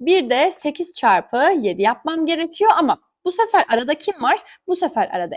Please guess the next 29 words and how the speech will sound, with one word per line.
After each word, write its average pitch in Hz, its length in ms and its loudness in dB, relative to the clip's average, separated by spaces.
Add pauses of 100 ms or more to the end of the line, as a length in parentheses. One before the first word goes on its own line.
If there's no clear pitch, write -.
eksi - 340 -6
var. 370 180 6 (240)
O - 120 0
yüzden 214 280 -2
bunları 220 240 -4
birbirinden 190 460 -2 (200)
çıkarıyorum. 175 720 -4 (200)
Sekiz 403 340 -4
çarpı 370 340 2
on 359 100 0
iki 349 220 -8
kaç? 302 480 0 (200)
Doksan 233 360 -6
altı. 285 340 0 (400)
Yedi 302 180 -2
kere 254 220 -2
sekiz - 340 -12
kaç? 233 360 0 (220)
Elli 202 280 -2
altı. 277 400 -2 (260)
Bunları 294 300 2
birbirinden 220 540 -2
çıkardım. 262 640 0
Cevabı 214 340 0
kırk - 240 -6
olarak 214 380 2
bulduk. 175 600 -4
Tamam 349 260 0
mı? 180 120 -12